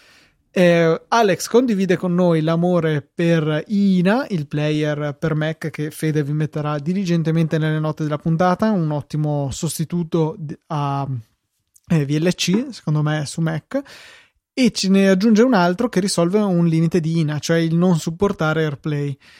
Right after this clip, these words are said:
Il player che ci suggerisce si chiama Soda Player, che ha anche la possibilità di riprodurre video online, come fa Ina, ad esempio potete riprodurre il video di YouTube semplicemente incollando l'indirizzo,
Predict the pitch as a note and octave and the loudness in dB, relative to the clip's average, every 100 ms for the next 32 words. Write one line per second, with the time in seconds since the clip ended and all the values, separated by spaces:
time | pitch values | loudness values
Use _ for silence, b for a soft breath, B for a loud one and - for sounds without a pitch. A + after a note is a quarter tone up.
0 | b b D4+ G3 F#3 A#3 G#3+ G3 F3 - | b b -4 -4 -2 0 4 6 4 2
1 | F#3+ E3+ - D3+ E3+ F3+ A3 G#3+ G3 A#3+ | 2 0 -2 -4 0 4 4 4 2 2
2 | G#3+ - F#3+ F3 D#3 - G#3 G3+ E3+ E3 | 0 2 2 2 0 0 2 4 4 2
3 | F#3 E3 D#3+ E3+ A3+ C#4 C#4 - F#3 G3 | 2 2 4 2 2 0 -4 -2 0 2
4 | F3+ F3 F#3 G#3 F#3 E3+ - F#3+ A3+ F3+ | 2 2 2 2 2 0 -2 -2 0 2
5 | E3+ E3+ D#3+ D#3 D#3 F3 E3 F3 D#3+ D3 | 2 2 0 0 0 -2 2 2 0 -2
6 | D#3 D3+ E3+ E3 D#3 D3+ D#3 F#3+ B3+ C4 | -6 -4 -2 0 0 0 -2 -2 -2 -2
7 | D#3 C#3 D#3 D3 E3 F#3+ A3 E3+ C#3 C#3+ | -4 -4 -4 -4 -2 -2 -4 -6 -6 -8
8 | C3+ C#3 D3+ C#3 D3 D3 D3 C#3 D3+ D#3 | -8 -12 -12 -10 -8 -8 -10 -6 -4 -2
9 | D#3 D3 D#3+ D#3+ D#3+ D#3 E3+ D#3+ D3 C#3+ | -2 -2 0 -2 -2 -4 -2 -4 -4 -4
10 | D3 - D#3 D3 C#3+ C3+ D3+ D3+ D3 D#3 | -6 -2 0 0 -2 -2 -2 -2 -4 -4
11 | F#3+ G#3+ E3+ - | -2 -2 -2 -4